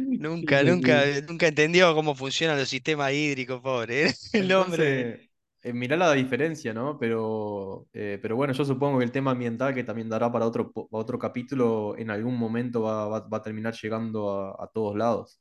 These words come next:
Speaker 2: Sí, sin duda. Acá ya es una, ya, ya es una realidad, digamos. Entonces,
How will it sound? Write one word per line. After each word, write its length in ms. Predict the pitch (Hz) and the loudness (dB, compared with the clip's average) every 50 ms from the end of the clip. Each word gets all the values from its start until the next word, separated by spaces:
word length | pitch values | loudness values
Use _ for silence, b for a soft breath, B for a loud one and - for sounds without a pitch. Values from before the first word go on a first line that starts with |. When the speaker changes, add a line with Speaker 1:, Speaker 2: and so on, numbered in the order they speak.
| _ _ | _ _
Speaker 2:
Sí, 420 | - 123 120 123 120 113 113 _ _ | -6 -4 -4 -2 -4 -4 -8 _ _
sin 160 | - - 113 113 | -12 -10 -8 -4
duda. 240 | 120 117 110 107 | -4 -4 -4 -4
Acá 180 | 101 104 139 151 | -2 2 2 4
ya 120 | 156 147 135 | 4 4 4
es 40 | 127 | 4
una, 380 | 123 120 113 110 107 107 110 110 - _ _ | 2 0 -2 -4 -6 -8 -8 -10 -14 _ _
ya, 160 | - 117 120 | -8 -6 -4
ya 160 | 113 110 120 120 | -4 -2 -2 -2
es 60 | 123 | -2
una 120 | 117 107 | -2 -2
realidad, 360 | 101 104 101 104 113 120 120 110 | -4 -4 -4 -4 -4 -4 -4 -6
digamos. 300 | 101 101 95 95 98 - - | -8 -10 -12 -14 -16 -16 -16
Entonces, 840 | - 107 107 107 104 110 113 120 - 110 98 98 - - - _ | -14 -12 -10 -10 -10 -10 -10 -10 -10 -10 -10 -12 -14 -18 -20 _